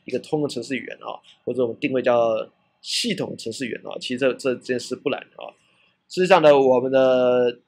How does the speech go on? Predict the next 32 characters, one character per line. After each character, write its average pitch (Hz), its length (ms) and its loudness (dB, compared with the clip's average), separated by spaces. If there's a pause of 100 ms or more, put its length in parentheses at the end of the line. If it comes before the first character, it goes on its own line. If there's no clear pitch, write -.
(160)
重 160 220 0
点 113 160 -2
在， 123 220 4
还 110 160 -6
是 123 160 -8
在 110 160 -2
什 - 80 -16
么？ - 220 -14 (420)
能 127 160 -2
不 143 80 2
能 139 40 -10
去 143 120 -4
描 120 260 -6
述， 120 380 -6 (320)
好， - 300 -12
描 113 140 -4
述 156 140 -4
问 147 100 2
题 - 140 -16
本 - 100 -12
身 131 160 2 (360)
啊， - 100 -12 (460)
然 120 100 0
后 135 80 2
呢， 131 220 0 (160)
如 151 160 0
何 139 160 2
去 135 280 -8
有 117 280 -2
效 151 280 4
的 120 120 4
去 120 840 -4